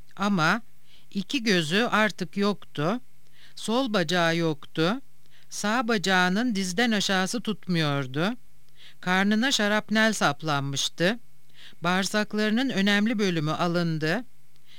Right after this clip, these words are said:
İdrar torbası taşıyor. Altı sene geçti, bıçak altına yatmaya devam ediyor. Şu an planlanmış en az altı ameliyatı daha var.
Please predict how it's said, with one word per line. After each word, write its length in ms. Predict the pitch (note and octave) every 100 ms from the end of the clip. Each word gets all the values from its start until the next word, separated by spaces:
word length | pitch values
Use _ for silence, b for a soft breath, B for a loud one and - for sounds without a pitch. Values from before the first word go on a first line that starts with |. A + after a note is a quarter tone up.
| b
İdrar 460 | F3 F#3 G3+ A#3+ B3
torbası 600 | A3+ F#3+ E3 D#3+ - D3
taşıyor. 720 | D#3+ C3+ D3+ C#3 D3 A3 - - - - b b b b
Altı 340 | F3 G3 C#4
sene 320 | - A#3+ F3+
geçti, 640 | D3+ D#3+ D3+ - - A#3 F#3+
bıçak 320 | - C4 C4
altına 400 | G3+ E3+ E3 E3+
yatmaya 560 | F3 E3+ E3+ F#3 A3 A3+
devam 420 | G3 G3+ G3+ F3+
ediyor. 560 | C#3+ C3+ C3+ E3+ - - - - - B B B
Şu 240 | - B3
an 260 | C4 G#3 F#3
planlanmış 1000 | G#3 G3 G3 G3+ G3 G3 F#3+ G3 C4+ -
en 180 | G3+ A#3
az 240 | A3 A#3 -
altı 400 | F#3+ F#3+ F#3+ A#3+
ameliyatı 680 | F#3 F3+ E3+ E3+ E3+ B3+
daha 300 | A#3 G#3+ F#3+
var. 300 | D3+ C3 -